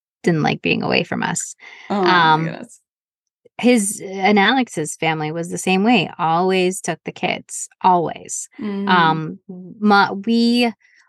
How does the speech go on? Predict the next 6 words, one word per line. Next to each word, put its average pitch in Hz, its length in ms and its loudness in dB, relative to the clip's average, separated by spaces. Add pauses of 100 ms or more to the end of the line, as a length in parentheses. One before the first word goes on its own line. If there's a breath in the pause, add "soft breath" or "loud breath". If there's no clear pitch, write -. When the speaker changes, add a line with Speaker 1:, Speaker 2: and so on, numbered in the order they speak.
(120 soft breath)
Speaker 1:
operate 240 760 2
on 196 460 -4
the 190 320 -4
idea 170 880 0
that 165 260 -4 (160)
kids 262 520 -2